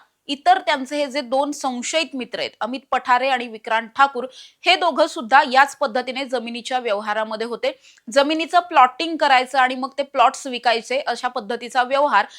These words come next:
या तिघांचाही होता. त्यामुळे आता जी काही बेसिक, अ, माहिती आहे किंवा जो काही बेसिक अंदाज व्यक्त केला जातोय त्यानुसार हे तिघे सुद्धा जमिनीच्या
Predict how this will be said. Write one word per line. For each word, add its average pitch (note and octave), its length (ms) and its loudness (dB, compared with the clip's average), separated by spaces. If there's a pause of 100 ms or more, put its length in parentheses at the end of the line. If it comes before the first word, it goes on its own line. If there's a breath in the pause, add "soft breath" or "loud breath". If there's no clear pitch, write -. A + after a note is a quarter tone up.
(140 loud breath)
या D4+ 100 4 (140)
तिघांचाही D4 640 0
होता. F3+ 220 -8 (280 loud breath)
त्यामुळे E4 280 4
आता - 360 6
जी D#4+ 160 -4
काही D#4+ 220 -2
बेसिक, C4+ 600 -6
अ, C4 260 2
माहिती B3 420 -2
आहे A3+ 280 2
किंवा A#3+ 200 -6
जो A#3 140 -4
काही C4 160 -4
बेसिक C#4+ 400 -4
अंदाज D4+ 340 0
व्यक्त C#4 320 -4
केला B3 200 2
जातोय A#3+ 280 -2
त्यानुसार D4+ 600 2 (420 loud breath)
हे F4+ 80 2
तिघे F4 340 -4
सुद्धा D4+ 260 2
जमिनीच्या C4+ 500 -2